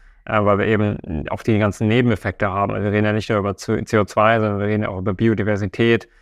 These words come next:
Wir hatten eben darüber gesprochen, dass wir über Jobs reden, die in der Region entstehen können dadurch, durch diese Projekte. Also das ist ja eine Dimension.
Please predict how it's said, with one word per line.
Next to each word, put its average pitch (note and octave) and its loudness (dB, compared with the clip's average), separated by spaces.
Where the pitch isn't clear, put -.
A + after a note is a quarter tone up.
Wir G#2 2
hatten G#2 0
eben G#2+ 2
darüber G2+ 2
gesprochen, G2+ -4
dass G2 -2
wir G#2 -2
über G2+ -2
Jobs - -2
reden, A2 2
die G#2+ 0
in G#2+ 0
der G#2 4
Region G#2 2
entstehen A#2+ 0
können A2 0
dadurch, G#2+ 0
durch G2 -6
diese G2+ -6
Projekte. A2+ 0
Also G#2 0
das G2 -4
ist G2+ -8
ja - -2
eine A2 2
Dimension. G#2+ 0